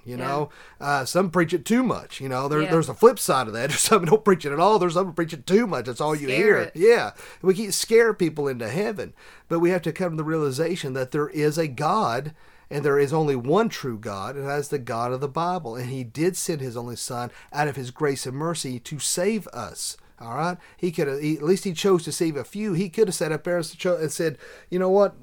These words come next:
Speaker 1: I'm not gonna save anybody." You
Speaker 2: Start
Speaker 1: know,
Speaker 2: over.
Speaker 1: and just, and we would all went to hell, every single one of us. But out of his grace and mercy, he at least sent his son to save some. And so praise God for that. So if he is so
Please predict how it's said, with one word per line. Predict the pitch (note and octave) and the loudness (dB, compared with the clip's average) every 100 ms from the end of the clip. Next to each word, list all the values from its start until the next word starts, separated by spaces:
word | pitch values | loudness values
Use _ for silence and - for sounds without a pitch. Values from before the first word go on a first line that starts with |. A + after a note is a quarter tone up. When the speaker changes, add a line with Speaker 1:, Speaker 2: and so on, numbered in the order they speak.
| A#2+ | -4
Speaker 1:
I'm | F#3 | -2
not | F3+ | 0
gonna | B2+ | 0
save | - F#3+ F#3+ | 0 0 0
anybody." | B3+ B3 D#3+ B2 F#2 F#2 C#3+ | -2 -2 0 0 -2 -8 -10
You | D#3+ | -4
Speaker 2:
Start | F3+ G#3+ G#3 | 0 0 0
Speaker 1:
know, | A3+ | -6
Speaker 2:
over. | A#3 B3 | -10 -6
Speaker 1:
and | D#3+ D#3+ D3+ | 0 0 4
just, | D#3+ - - | 2 0 0
and | D#3+ D3 D3 C#3+ | 2 2 0 2
we | E3+ | 4
would | D#3 B2+ | 4 2
all | F3 G#3 G#3 | 4 8 8
went | G#3+ - | 8 4
to | F#3+ | 0
hell, | G3 D3+ D#3+ | 2 0 2
every | G#3+ G3 A3 | 2 2 -2
single | - A3+ G#3+ G#3 | -2 -2 2 2
one | G3 A#3 A#3+ | 4 4 4
of | F3+ A2+ | 4 0
us. | - - - - - | -8 -16 -18 -16 -4
But | D#3+ | 0
out | D#3+ | 0
of | C#3+ | -2
his | C#3 B2+ | -6 -4
grace | D#3+ D3+ - | -2 -2 -4
and | C3 | -6
mercy, | E3 F3+ - B2+ | -4 -4 -6 -8
he | B2+ | -10
at | B2 | -8
least | D3 C#3 - | -6 -6 -6
sent | C3+ | -6
his | B2+ - | -8 -6
son | E3+ D3+ B2 | -6 -6 -6
to | G#2+ | -10
save | - B2+ B2 - | -6 -6 -6 -8
some. | - C3 G2 - - - - - | -10 -10 -14 -18 -20 -20 -20 -14
And | A2+ | -8
so | C#3+ B2+ | -6 -6
praise | - F3 D#3 | -2 0 0
God | - D3+ D3 | 0 0 0
for | - C#3+ | -4 -6
that. | F3 C3 | -4 -4
So | - C3+ | -4 -4
if | C3 | 0
he | F3+ | -2
is | - | 0
so | F3+ D3+ | 0 0